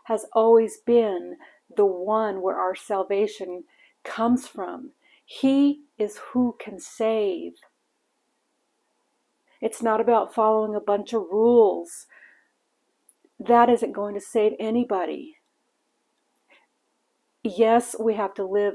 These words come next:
righteous lives, and w-, because of our love for God, we want to live righteously.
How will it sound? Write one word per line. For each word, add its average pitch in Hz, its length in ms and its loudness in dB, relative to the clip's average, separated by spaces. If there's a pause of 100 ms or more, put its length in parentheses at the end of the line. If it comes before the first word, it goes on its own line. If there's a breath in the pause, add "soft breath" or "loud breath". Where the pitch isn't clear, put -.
(100)
righteous 190 680 -4
lives, 185 540 0 (100)
and 190 540 -4 (420 soft breath)
w-, 180 280 -8 (1200)
because 262 320 0
of 339 80 0
our 285 180 2
love 220 220 2
for 233 80 0
God, 208 380 0
we 220 80 -2
want 180 300 -6
to 196 200 -10 (320 soft breath)
live 302 380 0
righteously. - 880 -4